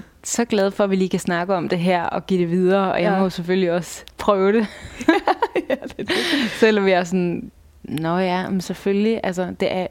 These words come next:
Speaker 1: det ved man jo godt, hvis man har prøvet at have sex, eller man har en eller anden form for seksuel drive i sig, så ved man jo godt, det er en ret stærk kraft.
Speaker 2: Det er en, altså, det er nærmest den stærkeste kraft, der
Speaker 1: Og det ved man
Speaker 2: findes.
Speaker 1: også, hvis man bare har set sådan der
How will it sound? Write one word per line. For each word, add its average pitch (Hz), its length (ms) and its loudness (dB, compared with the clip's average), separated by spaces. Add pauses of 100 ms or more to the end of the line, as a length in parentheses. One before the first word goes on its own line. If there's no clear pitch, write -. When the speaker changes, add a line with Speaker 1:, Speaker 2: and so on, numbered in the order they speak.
(120)
Speaker 1:
det 202 220 -2
ved 208 180 2
man 196 180 0
jo 175 80 -2
godt, 180 180 0
hvis 185 180 -4
man 175 100 -2
har 170 80 -2
prøvet 185 460 0 (380)
at 165 80 -4
have 165 100 -2
sex, - 420 -4
eller 151 180 -4
man 165 180 -4
har 147 220 -4
en 185 100 -2
eller 175 120 -2
anden 170 140 -2
form 170 260 -2
for 165 480 -2 (140)
seksuel 165 500 -4 (140)
drive 165 360 -2
i - 160 -2
sig, 185 200 -2 (400)
så 190 120 -4
ved 196 200 0
man 214 140 0
jo 170 100 -2
godt, 170 180 -2
det 190 60 0
er 175 40 -2
en 170 80 -4
ret 170 180 -6
stærk 175 320 -6
kraft. 175 260 -2
Speaker 2:
Det 135 100 0
er 117 80 -4
en, 85 460 -12 (140)
altså, - 240 -6
det 104 140 -6
er 107 40 -4
nærmest 143 320 -4
den 120 80 -10
stærkeste 143 520 -4
kraft, - 360 -12
der - 60 -6
Speaker 1:
Og 185 60 0
det 175 100 -2
ved 180 100 2
man 170 100 -2
Speaker 2:
findes. 143 100 0
Speaker 1:
også, 170 140 -4
hvis 175 100 -2
man 160 120 -2
bare 151 260 -2
har 156 100 -2
set - 280 -4
sådan 165 120 -4
der 147 100 -2